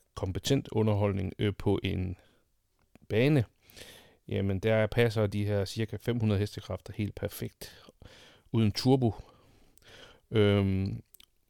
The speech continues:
og det er ligesom det, de også anerkender hos Porsche som værende sweet spottet, og, øhm, der, hvor de arbejder på at optimere bilen yderligere,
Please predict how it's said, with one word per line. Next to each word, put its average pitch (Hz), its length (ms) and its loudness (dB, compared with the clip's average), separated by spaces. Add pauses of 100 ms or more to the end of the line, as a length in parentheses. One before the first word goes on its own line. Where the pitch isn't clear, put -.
(600)
og - 220 -4
det 120 240 4
er 107 240 4
ligesom 107 520 2
det, 110 260 0
de 107 160 0
også 101 260 0
anerkender 101 480 0
hos - 180 -8
Porsche 104 340 -2
som 95 220 -2
værende 92 240 -2
sweet - 300 0
spottet, 104 540 2
og, 98 440 0
øhm, 95 240 -2
der, 117 220 4
hvor 104 120 2
de 113 260 0
arbejder 107 420 2
på - 400 -4
at 101 180 0
optimere 98 480 -2
bilen 95 300 -4
yderligere, 104 380 0